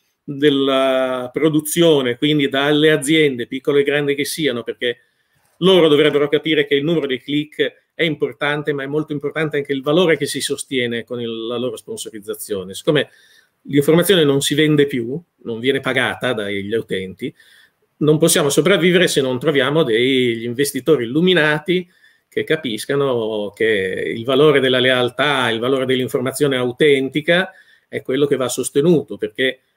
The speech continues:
eh, tornando alla domanda che mi avevi fatto prima, ehm, questo buonismo a reti unificate che sto vedendo in giro non fa be-, non fa il bene del lettore principalmente, che è il potenziale cliente,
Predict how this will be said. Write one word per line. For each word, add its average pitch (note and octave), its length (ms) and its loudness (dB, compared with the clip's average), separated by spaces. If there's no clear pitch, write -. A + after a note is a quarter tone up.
eh, A#2 460 -4
tornando C3 500 0
alla A#2+ 140 0
domanda C3 240 -2
che A#2 60 -4
mi B2 60 -4
avevi B2+ 140 0
fatto D#3 240 2
prima, E3 1300 2
ehm, B2 640 -8
questo D3 440 -4
buonismo E3 920 2
a E3 80 6
reti E3 260 0
unificate D#3 640 0
che A#2+ 80 -4
sto C3 160 -6
vedendo C3 380 2
in F3+ 120 2
giro E3+ 680 2
non D3+ 220 0
fa D#3 140 0
be-, D#3 280 2
non D#3+ 160 -2
fa F3 140 0
il D#3 100 0
bene D3+ 200 0
del C#3 140 2
lettore F#3+ 500 2
principalmente, B2+ 920 -6
che G#2 120 -4
è G#2+ 60 -4
il G#2 80 -10
potenziale G#2 500 -12
cliente, F3+ 600 -2